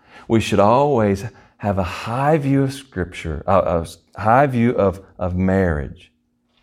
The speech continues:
and always see divorce as a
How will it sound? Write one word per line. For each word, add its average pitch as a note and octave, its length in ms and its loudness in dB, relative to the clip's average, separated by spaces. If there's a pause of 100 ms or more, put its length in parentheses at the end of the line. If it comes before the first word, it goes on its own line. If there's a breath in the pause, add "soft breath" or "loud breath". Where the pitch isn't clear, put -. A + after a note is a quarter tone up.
(960)
and F#2 120 2
always F3+ 420 4
see C#3+ 200 -4
divorce G2+ 600 -6
as F#2+ 200 -8
a F2 120 -6